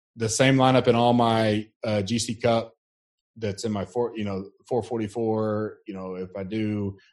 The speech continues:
the forty-four, I mean, whatever it is. So if I, if I was gonna enter ten single entry max contests, I would build one lineup for the week. That's how I, that's just how I build and think. I wouldn't build ten. I wouldn't build five. I wouldn't build, and there's some out there that I think that would do it differently. I think Tambo probably does a little differently.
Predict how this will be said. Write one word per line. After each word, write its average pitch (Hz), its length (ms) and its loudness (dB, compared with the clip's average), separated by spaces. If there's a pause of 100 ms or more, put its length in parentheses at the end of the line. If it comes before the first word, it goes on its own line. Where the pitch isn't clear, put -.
the 95 100 -8
forty-four, 120 440 0
I 110 40 -6
mean, 104 100 -2
whatever 143 400 8
it 131 80 6
is. 123 420 6
So 113 100 0
if - 100 -2
I, 160 220 10
if 120 160 4
I 156 60 10
was 170 120 8
gonna 170 160 4
enter 127 260 0
ten 160 320 6
single 151 380 2
entry 131 320 -2
max 127 280 0
contests, 135 640 0
I 120 100 6
would 117 160 4
build 113 160 2
one 107 140 0
lineup 98 300 -2
for 98 80 -8
the 87 80 -4
week. 80 220 -10 (260)
That's 104 180 -4
how 110 140 6
I, 98 280 2
that's 101 200 -6
just 101 160 -4
how 107 180 4
I 98 160 2
build 98 480 -2
and 90 340 -4 (540)
think. 113 220 0
I 117 80 4
wouldn't 127 320 4
build 120 300 2
ten. 135 400 2
I 117 80 2
wouldn't 123 280 4
build 123 240 4
five. 127 600 8
I 113 40 2
wouldn't 120 320 2
build, 120 340 4
and 127 140 4
there's 175 140 8
some 175 180 8
out 165 160 10
there 131 120 6
that 123 80 8
I 113 40 4
think 117 220 2
that 117 100 0
would 110 120 0
do 113 120 0
it 101 100 -4
differently. 95 380 2
I 98 80 -6
think 113 160 -8
Tambo 120 400 0
probably 117 440 0
does 110 260 -2
a 113 40 -6
little 110 220 -2
differently. 113 680 -6